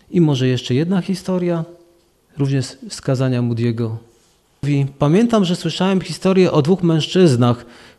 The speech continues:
których zadaniem było pilnowanie obrotowej latarni, znajdującej się na skalistym i burzliwym wybrzeżu. Pewnego dnia urządzenie popsuło się i lampa się nie obracała.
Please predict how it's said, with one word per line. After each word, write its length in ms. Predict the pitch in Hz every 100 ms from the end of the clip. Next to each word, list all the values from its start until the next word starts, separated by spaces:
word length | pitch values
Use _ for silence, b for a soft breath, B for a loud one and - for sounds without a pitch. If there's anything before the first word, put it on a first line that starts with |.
| -
których 320 | - 156 147
zadaniem 420 | 143 147 190 185
było 180 | 160 170
pilnowanie 720 | 170 170 160 139 160 180 175
obrotowej 760 | 147 139 139 139 175 165 170
latarni, 640 | 160 165 143 92 87 85 85 - _ _ _ _ _ _ _
znajdującej 560 | 147 131 123 135 139 139
się 100 | 147
na 140 | 139
skalistym 560 | 135 135 127 143 - 139
i 100 | 131
burzliwym 480 | 127 120 135 131 123
wybrzeżu. 500 | 123 117 139 131 131 B B B B B B
Pewnego 380 | - 131 233 226
dnia 180 | 160 214
urządzenie 560 | - 170 165 151 196 202
popsuło 560 | 226 - 226 135 107
się 240 | - 127 196
i 180 | -
lampa 420 | 151 170 185 180 165
się 160 | 170
nie 120 | 165
obracała. 680 | 156 143 143 - 113 87 82